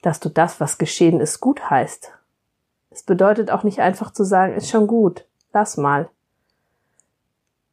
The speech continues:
Du legst das Negative, das dich belastet, ab. Vergebung ist aus meiner Sicht ein Akt höchster Selbstliebe, der Öffnung für dich, denn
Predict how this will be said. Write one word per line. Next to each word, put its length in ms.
Du 400
legst 280
das 220
Negative, 760
das 180
dich 240
belastet, 500
ab. 320
Vergebung 520
ist 320
aus 160
meiner 300
Sicht 280
ein 340
Akt 420
höchster 360
Selbstliebe, 760
der 100
Öffnung 280
für 160
dich, 440
denn 320